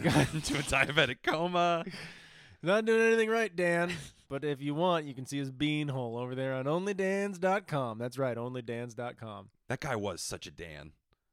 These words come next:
Speaker 2: Not
Speaker 1: It
Speaker 2: to be confused with only hyphen fans dot com, which is where you can go to see, uh, beautiful overhead fans as well as stationary fans. And, uh, even, uh,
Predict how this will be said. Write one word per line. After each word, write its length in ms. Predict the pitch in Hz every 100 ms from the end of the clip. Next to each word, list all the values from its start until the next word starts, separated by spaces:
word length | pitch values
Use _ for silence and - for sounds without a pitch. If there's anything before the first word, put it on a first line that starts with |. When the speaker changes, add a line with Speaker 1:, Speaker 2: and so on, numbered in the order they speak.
| _ _ _ _
Speaker 2:
Not 120 | 120
Speaker 1:
It 20 | 123
Speaker 2:
to 60 |
be 80 | 151
confused 340 | 151 147 160 147
with 120 | 156 180
only 480 | 156 156 151 147 143 - _ -
hyphen 440 | 165 151 135 123 -
fans 720 | - - 185 175 143 135 131
dot 340 | 127 135 127 -
com, 380 | 123 120 117 113 _ _ -
which 200 | 123 120
is 140 | 113
where 120 | 123
you 140 | 123 117
can 120 | 123
go 140 | 123 120
to 80 |
see, 380 | 110 117 110 107 _ _ -
uh, 280 | 107 101 101 - 120 113
beautiful 400 | 131 127 123 -
overhead 520 | 120 110 104 107 98
fans 340 | - 101 101
as 120 | 107 98
well 160 | 101
as 100 | 98
stationary 520 | - 104 - 104 95 98
fans. 540 | 107 98 92 95 - _ _ _ -
And, 260 | 123 127
uh, 40 | 127 165
even, 380 | 190 202 202 196
uh, 600 | 175 151 147 143 139